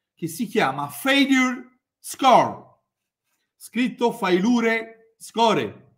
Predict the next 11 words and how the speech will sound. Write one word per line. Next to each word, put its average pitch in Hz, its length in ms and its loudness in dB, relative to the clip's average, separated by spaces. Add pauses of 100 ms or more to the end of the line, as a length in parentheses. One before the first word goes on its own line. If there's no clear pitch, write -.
(120)
<laughs> - 20 -20 (1120)
che 254 160 -10
tratta 214 360 0
diversi 196 420 -4
parametri. 135 640 -4
Questi 214 260 -10
parametri 170 1080 -6 (640)
praticamente 170 640 -6
vanno 151 320 -6
da 170 180 -8
zero 127 540 -8